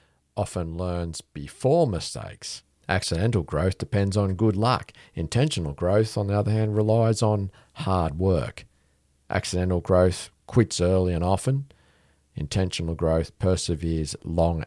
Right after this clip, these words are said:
and hard. Accidental growth falls into bad habits.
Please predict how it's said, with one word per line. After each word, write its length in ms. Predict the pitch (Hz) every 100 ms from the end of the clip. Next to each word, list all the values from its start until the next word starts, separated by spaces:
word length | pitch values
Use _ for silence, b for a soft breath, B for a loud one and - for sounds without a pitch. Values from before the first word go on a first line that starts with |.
| -
and 220 | 78 69
hard. 520 | - 92 87 65 - - _ _ _ -
Accidental 520 | 95 - 92 90 87
growth 500 | 82 90 90 85 - b b
falls 640 | _ - 110 104 95 95 - _
into 240 | - 87 80
bad 340 | - 90 85
habits. 560 | 95 107 147 - -